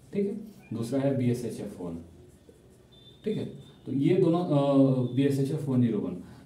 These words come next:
तो ये दो सब्जेक्ट्स हैं basically हमारे। तो grade card में जो है, अ, आपको जो सबसे पहले यहाँ पे आपके assignments के number जो है शो कर जाएंगे। जैसे कि आपने assignments में fifty marks लाए हैं एफ़एसटी वन में,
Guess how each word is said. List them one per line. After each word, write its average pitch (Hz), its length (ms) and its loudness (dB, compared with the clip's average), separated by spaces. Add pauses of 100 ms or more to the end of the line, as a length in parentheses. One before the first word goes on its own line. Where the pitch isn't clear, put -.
तो 156 120 -4
ये 165 160 2
दो 175 140 0
सब्जेक्ट्स 143 480 2
हैं 151 120 0
basically 151 320 0
हमारे। 143 360 2 (280)
तो 123 80 -2
grade 139 400 2
card 156 380 -2
में 139 280 2
जो 143 60 4
है, 147 340 2
अ, 127 40 -2
आपको 123 580 2
जो 135 160 2
सबसे 123 240 -2
पहले 135 320 2
यहाँ 127 220 2
पे 151 240 -2 (960)
आपके 139 280 -4
assignments 131 680 4
के 147 80 4
number 135 260 8
जो 135 160 2
है 131 140 0
शो 135 280 -4
कर 127 200 2
जाएंगे। 123 300 4 (360)
जैसे - 160 -4
कि 131 120 4
आपने 127 360 2
assignments 131 560 4
में 135 120 2
fifty 127 240 0
marks 104 320 2
लाए 95 140 -8
हैं 90 160 -8 (220)
एफ़एसटी 107 360 -8
वन 95 140 -4
में, 92 160 -6